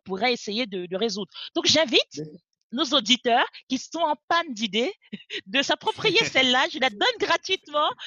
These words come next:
Speaker 1: Je pense qu'il y a un boulevard à construire. Faites comme Bertrand et, euh, et venez nous
Speaker 3: <laughs>
Speaker 1: connecter tout ce bordel. <laughs>
Speaker 2: Ouais. Surtout
Speaker 3: C'est
Speaker 2: que,
Speaker 3: vrai que
Speaker 2: surtout que, bon, juste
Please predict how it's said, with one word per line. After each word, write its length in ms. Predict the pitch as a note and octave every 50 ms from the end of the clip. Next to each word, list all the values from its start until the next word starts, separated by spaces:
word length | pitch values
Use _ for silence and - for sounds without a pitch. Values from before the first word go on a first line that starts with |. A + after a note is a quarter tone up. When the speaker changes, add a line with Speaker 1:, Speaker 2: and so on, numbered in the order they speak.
| - - -
Speaker 1:
Je 140 | A3 B3
pense 340 | C#4+ C#4 - - A#4 B4+ A#4+ -
qu'il 140 | - D4+ B3+
y 60 | B3+
a 140 | A#3+ A3+ A#3+
un 40 | B3
boulevard 520 | G#3+ G#3+ D#4+ F4 F4 F#4+ D#4 E4+ F4+ G4 F#4+
à 40 | C#4
construire. 560 | - - C4+ C4+ - - - - F4 D#4+ G#4 A#4 - _ - - - _ -
Faites 140 | G4+ A4+ _ -
comme 160 | G4+ E4+ C#4+
Bertrand 360 | A#3 C#4 C#4 - - - E4+ F4 F4 A4+ A#4+ - -
et, 300 | B3 C4 C4 C4 B3+ B3
euh, 220 | B3 A#3+ A#3+ A#3+ A#3+ F#3
et 80 | - A#3
venez 260 | A3 C4 C#4 C#4+ E4
nous 120 | F4 F4 E4+
Speaker 3:
<laughs> 60 | C4+
Speaker 1:
connecter 360 | C#4 C4 B3 B3 _ - F#4
tout 100 | - C#4
ce 120 | - - C#4
bordel. 360 | A3+ C4 B3+ A#3 A#3 A3 G3+ - - F4 C#4+ A#3+ - _ _ -
<laughs> 380 | C4 C4 _ - B3 A#3 A#3+ - _ _ - - A3 - - E3 D3 - - - - -
Speaker 2:
Ouais. 140 | - A#2 G#2+ - - - _ _ - -
Surtout 260 | D#3 D3+ - A3+ A3
Speaker 3:
C'est 100 | - A3+
Speaker 2:
que, 40 | G#3
Speaker 3:
vrai 100 | F#3 F#3
que 40 | -
Speaker 2:
surtout 280 | - F3 E3 - A3 G#3
que, 80 | G3+
bon, 240 | F3 D#3+ C3 A#2 A#2
juste 140 | A2 B2+ -